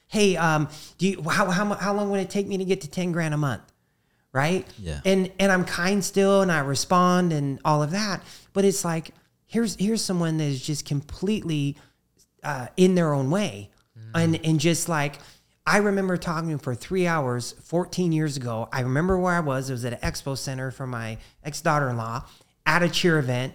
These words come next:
Speaker 1: Like, I remember this convo. And it was
Speaker 2: Yeah.
Speaker 1: like, "Dude, you just have to freaking jump." Like, what do you, you gotta stop being scared. 'Cause if
Speaker 2: Yeah.
Speaker 1: you go into a deal scared, okay, here's what's gonna happen.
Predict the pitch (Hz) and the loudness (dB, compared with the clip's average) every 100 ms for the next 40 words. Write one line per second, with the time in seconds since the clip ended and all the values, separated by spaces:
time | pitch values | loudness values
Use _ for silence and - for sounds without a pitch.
0 | - 214 220 226 226 208 233 240 208 175 | -6 -2 4 6 6 6 6 4 2 -2
1 | - - 202 175 101 73 - _ _ - | -4 -2 -2 -2 -4 -6 -16 _ _ -2
2 | 196 175 165 190 - - - 247 202 139 | 2 2 2 0 -2 -10 0 2 2 0
3 | 170 139 202 208 - 202 170 - 165 - | -2 0 0 -2 -2 -6 -6 -6 -8 -6
4 | 185 170 131 113 175 156 - - - 156 | -6 -4 -2 2 2 2 -2 -8 -4 -4
5 | - 156 202 220 - - _ _ - - | 2 6 6 4 -2 -14 _ _ -12 -12
6 | - - 180 175 196 196 - 180 156 170 | -8 0 2 4 6 4 4 2 4 4
7 | 147 - 190 156 110 - - 170 202 196 | 4 2 2 2 -2 -8 -4 0 2 2
8 | 165 190 233 240 - 202 175 185 170 - | 2 2 2 0 -2 0 2 2 0 -2
9 | - 165 120 113 156 _ _ _ _ _ | -4 -4 -4 -8 -12 _ _ _ _ _
10 | _ _ _ _ - 139 147 156 - _ | _ _ _ _ -4 -2 -2 -6 -14 _
11 | _ _ - 185 165 151 156 147 160 151 | _ _ -2 0 0 -4 -4 -2 -4 -4
12 | 107 | -10